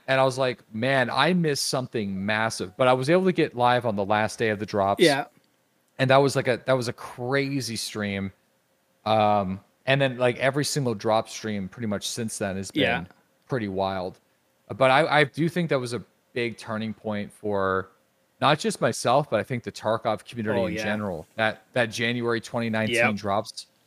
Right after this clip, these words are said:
Speaker 1: it really solidified Tarkov as, like, a mainstream game.
Speaker 2: It was a brilliant
Speaker 1: And
Speaker 2: move. Yep.
Speaker 1: Yeah, it was freaking crazy.
Speaker 2: Yeah.
Speaker 1: And, um, yeah, it was wild.
Speaker 2: Oh, man. So now looking
Speaker 1: Trying to
Speaker 2: back
Speaker 1: think of some other ones, but,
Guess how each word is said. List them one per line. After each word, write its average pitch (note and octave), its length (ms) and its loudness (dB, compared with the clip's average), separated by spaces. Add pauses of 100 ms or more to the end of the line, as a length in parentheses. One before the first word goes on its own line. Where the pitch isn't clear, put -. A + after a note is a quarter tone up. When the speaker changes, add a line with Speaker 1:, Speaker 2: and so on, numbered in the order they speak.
(360)
Speaker 1:
it C#3 140 2
really C3+ 220 0
solidified A#2+ 640 0
Tarkov G#2+ 440 -2
as, G2 100 -10
like, G#2+ 120 -8
a G#2 60 -6
mainstream G2 640 -6
game. E2 320 -8
Speaker 2:
It D#3 140 -6
was C#3 160 -6
a C3 60 -4
brilliant C3+ 480 0
Speaker 1:
And G#2+ 180 2
Speaker 2:
move. - 180 -12 (120)
Yep. B2 200 -8 (440)
Speaker 1:
Yeah, A2 300 4 (260)
it B2 80 0
was B2+ 520 -4 (840)
freaking A2+ 340 -8
crazy. G2 400 -6
Speaker 2:
Yeah. A2 220 -8 (360)
Speaker 1:
And, A2 360 2
um, G2+ 380 0 (340)
yeah, G#2 240 -2 (180)
it A2 80 -6
was G#2+ 160 -8
wild. G2 300 -2 (120)
Speaker 2:
Oh, A2 320 -10
man. A#2 240 -14 (320)
So - 140 4
now B3 80 8
looking B3 420 2
Speaker 1:
Trying - 0 -
to G#3 200 8
Speaker 2:
back - 60 2
Speaker 1:
think A#3 140 0
of G#3 80 -2
some C3 140 -6
other C#3 140 0
ones, G2+ 360 -10
but, G#2+ 240 -6